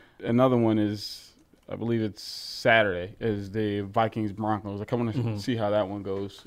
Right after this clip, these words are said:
Speaker 1: Kirk Cousins and,
Speaker 2: Case
Speaker 1: uh, uh,
Speaker 2: Keenum.
Speaker 1: Case Keenum. You know, that kinda was, I, to me, that feels like a little bit of a, a possible rivalry kinda thing, uh, because one was dealt for the other. So.
Speaker 2: Sure, absolutely.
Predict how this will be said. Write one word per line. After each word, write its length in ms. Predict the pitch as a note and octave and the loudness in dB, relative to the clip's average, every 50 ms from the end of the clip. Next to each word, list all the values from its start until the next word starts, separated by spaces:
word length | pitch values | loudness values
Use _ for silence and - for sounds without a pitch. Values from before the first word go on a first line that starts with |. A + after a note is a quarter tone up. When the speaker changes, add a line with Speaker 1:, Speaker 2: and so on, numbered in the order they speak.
| - | -2
Speaker 1:
Kirk 180 | - B2+ A2 G2 | 0 0 0 0
Cousins 560 | - A#2+ A2+ A2+ G#2+ A2+ A2 A2 A2 G#2 F#2+ | 0 0 0 2 2 0 0 0 -2 -2 -2
and, 380 | G#2 G#2 F#2+ F#2+ G2 F#2+ F#2+ - - - - _ _ - - - - - - - - _ _ _ _ | 0 0 0 -2 -2 -4 -8 -10 -14 -20 -20 _ _ -20 -20 -20 -20 -20 -20 -20 -20 _ _ _ _
Speaker 2:
Case 180 | - D3 C#3 - | 0 2 4 4
Speaker 1:
uh, 40 | - | 4
uh, 40 | - | 4
Speaker 2:
Keenum. 320 | - D3 D3 D3+ D3+ D#3 | 4 6 6 6 6 4
Speaker 1:
Case 220 | D#3+ A#2+ A2+ - - | 4 2 0 -2 -4
Keenum. 400 | - C3 B2 A2+ A2 A2 A2+ G#2+ - _ | -4 -2 -2 0 0 -2 -4 -6 -8 _
You 120 | A#2+ A#2 G#2 | -4 -4 -2
know, 240 | G2 F#2+ F#2+ F#2+ F#2+ G2 | -2 -2 -4 -4 0 4
that 300 | A#2 A2+ A2+ - - _ _ _ _ _ _ _ | 4 4 4 2 -2 _ _ _ _ _ _ _
kinda 180 | - A3 G#3 F#3+ | 2 2 4 6
was, 200 | F3+ E3 D3+ D3 - - | 4 4 2 0 0 0
I, 100 | A#2 - - _ - A#2+ - _ | 0 0 0 _ -16 -18 -8 _
to 80 | - D3 | 6 8
me, 180 | D3 C#3+ C3+ | 10 10 10
that 160 | B2+ C3 B2+ | 10 8 6
feels 240 | - - C#3 B2+ A#2 | 6 2 2 2 4
like 140 | A2+ A2+ A2 | 2 2 2
a 40 | A2+ | 2
little 240 | A2+ A2+ A2+ A2 G#2 | 2 4 2 2 2
bit 140 | G2+ G#2 | 0 -2
of 140 | G2 F#2+ G2 | -2 -2 -4
a, 180 | F2 E2 F2 - - _ - _ _ _ _ _ _ _ _ - | -4 -6 -8 -10 -14 _ -20 _ _ _ _ _ _ _ _ -4
a 60 | A#2+ A#2 | -4 -4
possible 580 | - - - G2+ G#2 A2 G#2+ A#2 G#2+ G2+ F#2+ | -4 -6 -2 -2 -2 -2 -2 -4 -2 -2 -2
rivalry 540 | G2 G2 G2+ G#2+ G#2+ G2+ G2 F#2 F#2 G2 G2 | 0 2 4 4 4 2 0 -4 -6 -6 -8
kinda 340 | F#2+ - G#2+ G2 F#2+ F#2+ F#2+ - | -8 -8 -10 -8 -8 -10 -10 -10
thing, 260 | - F#2+ F#2 F#2 G2+ - _ _ _ _ _ _ _ _ - | -10 -10 -10 -10 -12 -16 _ _ _ _ _ _ _ _ -6
uh, 180 | G2+ F#2+ F#2+ | -4 -4 -4
because 460 | F#2 G2+ - - F2+ F2 F2 F#2 - | -6 -8 -8 -6 -6 -6 -8 -12 -12
one 180 | - G#2 G#2 F#2 | -10 -8 -8 -8
was 80 | G2 G2+ | -8 -8
dealt 220 | F#2 G2 D#2+ - | -8 -8 -8 -8
for 60 | - D#2+ | -10 -12
the 120 | E2 D#2+ | -12 -12
other. 100 | - - G#2 | -14 -14 -12
So. 80 | - - | -6 -2
Speaker 2:
Sure, 220 | C#3 D3 C#3 A2 | 0 0 0 0
absolutely. 480 | G#2 A2 A2+ - B2 B2 C3 G#2+ G#2+ | -2 -4 -4 -4 -4 -4 -4 -4 -8